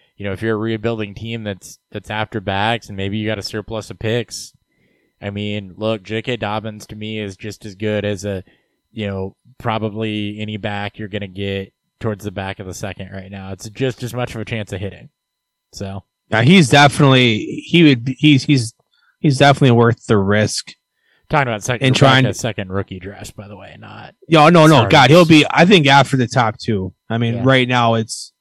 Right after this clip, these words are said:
Speaker 2: rumblings of, of who the top two backs are in this draft. Dobbins is easily,
Speaker 1: I'll let you
Speaker 2: could
Speaker 1: know
Speaker 2: easily
Speaker 1: in a,
Speaker 2: be part of that.
Speaker 1: I'll let you know in a week.
Speaker 2: And we'll t-,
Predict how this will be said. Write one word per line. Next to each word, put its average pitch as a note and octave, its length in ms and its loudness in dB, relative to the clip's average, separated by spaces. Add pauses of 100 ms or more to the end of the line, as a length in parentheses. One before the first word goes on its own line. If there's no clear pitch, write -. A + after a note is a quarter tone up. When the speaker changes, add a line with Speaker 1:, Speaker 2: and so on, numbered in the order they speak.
(280)
Speaker 2:
rumblings B2 540 0
of, G#2+ 180 -4
of B2 260 -6
who C3 120 0
the A#2 100 0
top A2+ 260 -4
two A2+ 140 -8
backs G#2+ 320 -4
are A2 60 -4
in G#2 80 -6
this F#2+ 120 -8
draft. F#2 380 -12
Dobbins G2+ 420 -6
is G2 220 -10
easily, G2 480 -12
Speaker 1:
I'll G2 100 -6
let F#2 180 -6
you - 40 -16
Speaker 2:
could A2+ 120 -2
Speaker 1:
know B2 60 2
Speaker 2:
easily A2 160 0
Speaker 1:
in G#2 40 -6
a, - 0 -
Speaker 2:
be G#2+ 120 -2
part G#2 280 -6
of G2 60 -6
that. G2 200 -8
Speaker 1:
I'll A2 60 -10
let G#2+ 160 -8
you G#2+ 60 -14
know A2+ 100 -8
in A2+ 80 -6
a A2+ 40 -4
week. B2+ 140 -2
Speaker 2:
And G#3 100 0
we'll A3+ 180 6
t-, - 200 -14